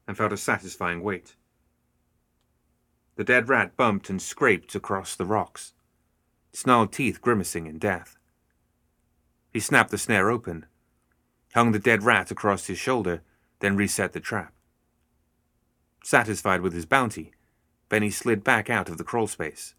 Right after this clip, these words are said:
dragging his lantern after him. Freiholt was proving a good home for Benny Walcombe.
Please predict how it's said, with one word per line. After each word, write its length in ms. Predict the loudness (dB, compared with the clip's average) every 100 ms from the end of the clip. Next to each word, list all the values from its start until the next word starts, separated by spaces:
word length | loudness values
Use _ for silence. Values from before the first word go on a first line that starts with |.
| _ _ _
dragging 320 | 0 0 0
his 160 | -6 0
lantern 360 | 0 0 -4 -4
after 260 | -4 -8
him. 200 | -16 -18 _ _ _ _ _ _ _ _ _ _ _ _ _ _ _ _ _ _ _ _ _ _ _ _ _ _ _ _
Freiholt 460 | 4 6 6 2 0
was 120 | -4
proving 380 | 2 2 4 0
a 60 |
good 220 | 2 0
home 360 | 2 0 0 -2
for 140 | -4
Benny 240 | -4 -4 -2
Walcombe. 480 | -2 -4 -6 -16